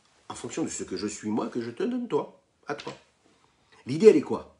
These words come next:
L'idée, c'est de dire que la bénédiction, elle n'est pas en train de créer quelque chose de nouveau, elle est juste là en train de libérer quelque chose qui était déjà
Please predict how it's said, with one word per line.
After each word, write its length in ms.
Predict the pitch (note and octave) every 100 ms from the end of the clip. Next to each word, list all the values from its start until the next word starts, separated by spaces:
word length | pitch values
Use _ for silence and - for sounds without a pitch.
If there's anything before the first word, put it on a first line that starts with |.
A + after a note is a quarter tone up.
| - - - -
L'idée, 200 | E3 B3
c'est 100 | G#3
de 80 | F3+
dire 180 | A#3 A3
que 80 | D3
la 120 | C3
bénédiction, 640 | C3 F3+ D#3 D3 - A#3+
elle 60 | G#3
n'est 80 | D#3+
pas 120 | A#3+
en 60 | A3
train 160 | F#3+
de 80 | D3
créer 280 | - F3+ G#3+
quelque 200 | D#3+ D3+
chose 240 | C#3+ D3+
de 80 | D3
nouveau, 300 | C#3 C3 A3
elle 120 | -
est 40 | A#2+
juste 300 | F#3 G#3 F#3
là 120 | D#3+
en 40 |
train 120 | D3
de 140 | C#3 C3
libérer 440 | C#3+ G3+ G#3 F3+
quelque 220 | - E3
chose 240 | G3+ F3+ -
qui 80 | D#3+
était 160 | D#3
déjà 420 | C#3+ C3+ C#3 A#2